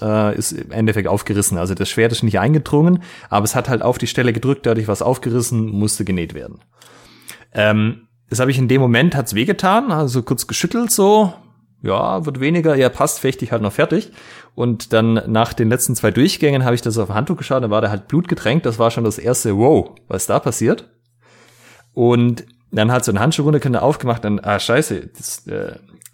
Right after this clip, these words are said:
die Haut ist auf, man sieht auf die Muskeln drunter oder halt auf das Gewebe drunter. Das war der zweite Schockmoment. Und die haben halt einen Arzt bei sich, ähm, in der Halle, dann halt zu dem hingegangen. Das war irgendwie,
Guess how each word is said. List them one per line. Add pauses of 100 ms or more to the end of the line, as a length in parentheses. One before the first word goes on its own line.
die
Haut
ist
auf,
man
sieht
auf
die (160)
Muskeln
drunter
oder
halt
auf
das
Gewebe
drunter. (340)
Das
war
der
zweite
Schockmoment. (480)
Und
die
haben
halt
einen
Arzt
bei
sich,
ähm,
in
der
Halle,
dann
halt
zu
dem
hingegangen.
Das
war
irgendwie,